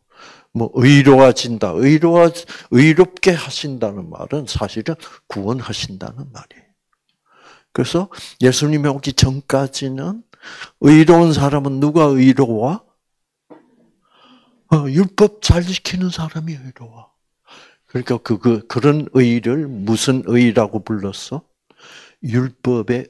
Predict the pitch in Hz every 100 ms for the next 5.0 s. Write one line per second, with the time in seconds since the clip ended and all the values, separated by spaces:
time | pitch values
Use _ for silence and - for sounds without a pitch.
0 | - 80 - - _ _ _ _ _ _
1 | _ _ 92 90 - - _ _ _ _
2 | _ _ _ _ _ _ _ _ _ _
3 | _ - 101 117 - 143 131 120 98 -
4 | - 90 92 - 104 135 160 101 82